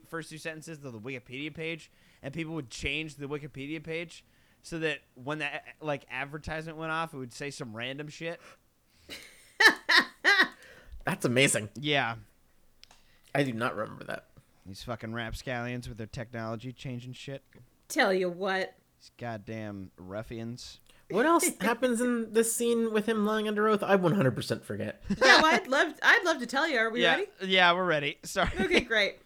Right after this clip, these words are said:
Speaker 2: The prosecutor shows the cabin where F P says he found Tallboy was not owned by Hiram. It was owned by Hermione.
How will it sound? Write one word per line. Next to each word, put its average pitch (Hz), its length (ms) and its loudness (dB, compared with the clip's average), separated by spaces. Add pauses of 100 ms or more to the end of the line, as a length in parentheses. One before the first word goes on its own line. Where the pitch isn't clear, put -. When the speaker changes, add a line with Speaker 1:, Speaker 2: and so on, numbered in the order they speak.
(560)
Speaker 2:
The 330 260 0
prosecutor 370 460 2
shows 320 260 -2
the 269 80 -8
cabin 277 320 -2
where 269 140 -2
F 247 240 -4
P 240 240 -4
says 233 180 -4
he 214 120 -8
found 220 280 -2
Tallboy 185 640 -4 (400)
was 185 280 -2
not 247 280 0 (600)
owned 214 400 -2
by 202 140 2
Hiram. 185 480 -2
It - 180 -6
was 175 240 -6
owned 202 280 -6
by 190 140 0
Hermione. 160 560 -10